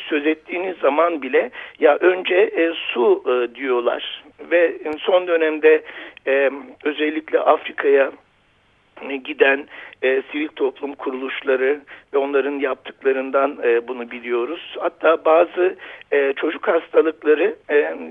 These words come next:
e, dünyada, e, en yüksek, e, orana ulaştı Afrika'da. Ama dünya sistemi, vahşi kapitalizm özellikle, e, hiç fark etmez, vahşi sosyalizm de öyle. Kimse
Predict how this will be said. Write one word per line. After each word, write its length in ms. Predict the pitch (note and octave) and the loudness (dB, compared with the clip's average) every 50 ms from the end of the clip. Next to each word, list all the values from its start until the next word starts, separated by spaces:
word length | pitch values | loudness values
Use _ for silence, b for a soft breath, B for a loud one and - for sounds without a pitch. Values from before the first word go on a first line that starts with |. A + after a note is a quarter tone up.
| E3 - - - F3 E3+ - - - _ | -14 -16 -18 -16 -16 -16 -16 -18 -16 _
e, 240 | - D3+ D3 C#3 C3 | -4 -4 -4 -4 -8
dünyada, 600 | D#3+ E3+ E3+ E3+ E3+ E3+ D#3+ D#3+ - G#3 A3 A3 B B B B B B B _ | -8 -6 -2 2 2 2 2 2 2 0 0 0 B B B B B B B _
e, 80 | D#3 D3+ | 6 8
en 460 | D3+ D3 - A3 A#3+ C4 B3+ G#3+ F#3+ F3 - - | 8 8 8 6 6 6 4 0 -6 -10 -12 -12
yüksek, 760 | D#3+ D3+ C#3+ E3 F3 - - - A3+ G#3 G#3 G#3 - - - | -12 -10 -10 -12 -12 -10 0 4 4 4 4 2 -6 -2 0
e, 100 | D#3 D3+ | 0 2
orana 420 | C3+ C#3+ D#3 D3+ D3+ D#3+ E3+ F#3+ F3+ | 4 4 4 4 4 4 2 2 0
ulaştı 480 | D3 C3 B2 A#2 - - - - C3 - | 0 -2 -2 -2 -2 -4 -4 -4 -6 -4
Afrika'da. 680 | - B2 B2 - - - - - B2 A2+ - - A#2 - - - - _ _ - - | -2 -4 -4 -4 -10 -12 -6 -6 -6 -2 -2 -4 -4 -6 -12 -20 -20 _ _ -4 -4
Ama 260 | D#3 C#3+ D#3+ D#3 D3 | -2 0 0 -2 -2
dünya 360 | D#3+ E3+ F3 F#3 G#3 A3+ A#3 - - | -4 -6 0 2 2 2 2 0 -6
sistemi, 600 | - - - - - D#3 D3+ C#3+ C#3+ D3 - - - | -12 -14 -14 -2 0 0 0 2 0 -2 -4 -6 -2
vahşi 400 | D3 D3+ D#3+ E3 D#3 - - - | 2 2 4 4 2 -2 -4 -4
kapitalizm 840 | - - - - - - - F3 D#3+ D3+ D3+ C#3+ C#3 - D3+ C#3+ - C3+ - | -2 -4 -4 -4 -4 -10 -4 -4 -2 0 0 -2 -2 -4 -6 -6 -6 -4 -4
özellikle, 720 | - D3 C3+ D3+ D#3 D3 D#3 D#3 D3+ - - C#3 C#3 C#3 - B B B B B B B B B - | -4 -4 -2 -2 -6 -4 -4 -6 -8 -2 0 2 2 2 0 B B B B B B B B B 2
e, 60 | E3+ F3 | 2 2
hiç 280 | F3+ G3+ B3+ B3 - - - | 2 0 -2 -4 -6 -4 2
fark 300 | F#3+ F3+ E3+ E3+ - - | 4 4 4 4 2 -4
etmez, 380 | E3+ - - - E3 D#3+ C#3+ C#3+ - - | -6 -6 -2 0 0 0 0 -2 0 4
vahşi 340 | E3 D#3+ E3 D#3+ - - - | 4 4 4 2 -2 -4 -6
sosyalizm 840 | - - F#3 E3 E3 - - D#3+ D#3 D#3 D#3 D3+ - E3+ D#3 D3 | -2 0 0 0 0 -2 -4 -2 0 0 -4 -2 -4 -6 -6 0
de 60 | C3+ C#3+ | 2 2
öyle. 480 | C3+ C3+ B2+ C3 B2 A#2 A#2 B2 - B B B B B B B B | 4 4 4 2 2 2 0 -2 -2 B B B B B B B B
Kimse 480 | - A#3 A3 A3 - - G3+ F#3+ G3+ | -8 -6 -6 -6 0 2 2 2 2